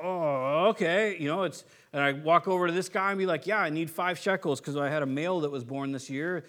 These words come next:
and I'm pretty excited about my son, so here's my temple tax." And they go, "Oh, shoot, yeah." The exchange rate is,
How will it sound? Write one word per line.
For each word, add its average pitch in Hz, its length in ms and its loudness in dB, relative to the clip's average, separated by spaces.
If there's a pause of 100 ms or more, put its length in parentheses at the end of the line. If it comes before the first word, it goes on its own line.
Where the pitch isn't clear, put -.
(240)
and 131 260 -2
I'm 135 120 -2
pretty 151 200 -2
excited 147 300 0
about 147 160 0
my 135 80 -4
son, 175 340 0
so 156 120 -6
here's 147 160 -2
my 135 120 -4
temple 170 260 -2
tax." 165 380 0 (260)
And 165 100 -2
they 170 40 4
go, 175 220 0
"Oh, 160 640 6
shoot, 165 800 -2
yeah." 127 520 2 (320)
The 156 100 0
exchange 202 460 0
rate 170 220 4
is, 147 240 -6